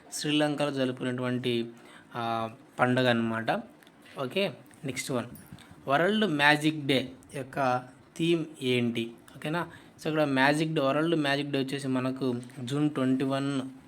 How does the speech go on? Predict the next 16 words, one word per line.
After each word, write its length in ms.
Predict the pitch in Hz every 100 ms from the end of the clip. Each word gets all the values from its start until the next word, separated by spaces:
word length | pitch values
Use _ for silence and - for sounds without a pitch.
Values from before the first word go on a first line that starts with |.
| - -
వరల్డ్ 280 | 131 135 135
మ్యాజిక్ 360 | 127 123 123
డే 160 | 135 123
అండి. 260 | 123 190 254 - - - -
So, 60 | 156
వరల్డ్ 440 | 156 151 143 160
మ్యాజిక్ 460 | 165 143 139 139 135
డే 240 | 139 143
యొక్క 500 | 131 131 131 123 117 120 -
థీమ్ 220 | 165 151
ఏంటి 260 | 131 131
అంటే, 440 | 127 123 127 117 117 - - - 139
music 460 | 147 165 175 185 185 - - 143
on 160 | 139 143
the, 260 | 131 127 131 - - - - - - 131
ఆ, 360 | 120 120 127